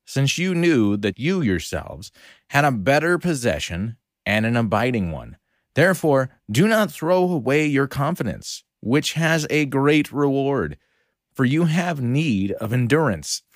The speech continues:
so that when you have done the will of God, you may receive what is promised.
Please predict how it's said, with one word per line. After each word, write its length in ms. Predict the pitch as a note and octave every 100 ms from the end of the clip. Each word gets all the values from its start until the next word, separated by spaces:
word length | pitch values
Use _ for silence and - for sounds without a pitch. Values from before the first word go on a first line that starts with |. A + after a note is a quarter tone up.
| - - - _
so 160 | - E3+
that 220 | F#3 E3+
when 320 | B2+ E3 G#3+
you 100 | G3+
have 240 | F#3+ D#3 A2+
done 300 | B2+ D#3+ F3+
the 80 | E3+
will 280 | C3+ C#3 C3+
of 140 | A2
God, 460 | G#2+ C3 F2 D#2+ F#2+ -
you 220 | A2 D3+
may 220 | D3+ D3+
receive 720 | C#3+ C3 - F3+ B2 F#2+ G2+ A2
what 260 | - B2 A2
is 240 | A2+ A2
promised. 720 | - A#2+ A#2+ G2+ C#2 - -